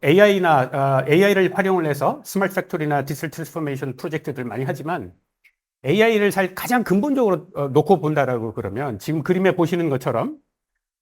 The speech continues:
학습 데이터를 가지고 저, 어, 어, 문-, 문제를 풀, 풀,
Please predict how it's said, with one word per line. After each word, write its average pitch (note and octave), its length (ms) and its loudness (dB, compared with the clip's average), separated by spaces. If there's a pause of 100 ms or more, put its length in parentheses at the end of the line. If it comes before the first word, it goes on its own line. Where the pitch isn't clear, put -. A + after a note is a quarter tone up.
(140)
학습 A#3 360 -2
데이터를 G3+ 420 2
가지고 E3+ 600 -2 (340)
저, F3+ 80 -6 (100)
어, C#3+ 120 -4 (120)
어, C3+ 160 0
문-, C3+ 400 -8 (160)
문제를 F#3 500 2
풀, - 340 -8
풀, A3 300 -8